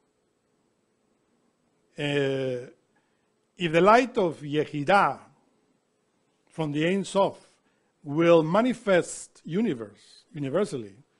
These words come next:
as it is in the Ein Sof, it will be, the universe will be darkness again. Because that light is so powerful that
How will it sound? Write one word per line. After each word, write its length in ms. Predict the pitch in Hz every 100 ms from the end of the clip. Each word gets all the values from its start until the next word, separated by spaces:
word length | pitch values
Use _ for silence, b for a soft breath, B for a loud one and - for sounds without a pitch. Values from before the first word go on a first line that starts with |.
| _ _
as 160 | 143 190
it 140 | 180
is 280 | 240 196 185
in 200 | 202 127
the 160 | 120
Ein 140 | 127 170
Sof, 300 | - 147 214 _ _ _ _ _ _ _ _ _ _ _ _ -
it 120 | 175
will 240 | 175 185
be, 260 | 151 165 185
the 100 | 156
universe 320 | 151 180 151
will 140 | 139
be 140 | 147 151
darkness 520 | 135 156 143 107 -
again. 300 | 123 156 113 107 _ _ _ _ _ _ _ _ _ _ _ _ _ _ _ _ _ _ -
Because 260 | 139 139 143
that 140 | 180
light 340 | 165 165 170 -
is 220 | 175 131
so 280 | - - 170
powerful 640 | 170 135 139 143 196 220 156
that 400 | 131 127 -